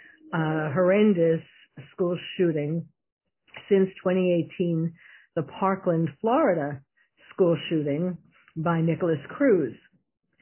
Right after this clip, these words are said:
He killed four people, four students, and,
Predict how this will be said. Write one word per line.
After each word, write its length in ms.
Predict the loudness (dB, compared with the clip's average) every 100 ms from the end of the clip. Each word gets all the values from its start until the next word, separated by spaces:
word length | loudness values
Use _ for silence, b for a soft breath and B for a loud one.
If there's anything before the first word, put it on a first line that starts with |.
| _ _ _ _
He 400 | _ -4 -2 -4 -2
killed 400 | 2 4 4 2 -4 B B _
four 340 | 0 2 2 -2
people, 400 | -8 -4 -4 -4 -4
four 160 | -6 -6
students, 400 | -4 0 0 -2 -8 _ b b b b _ -8
and, 540 | -4 -2 0 -2 -2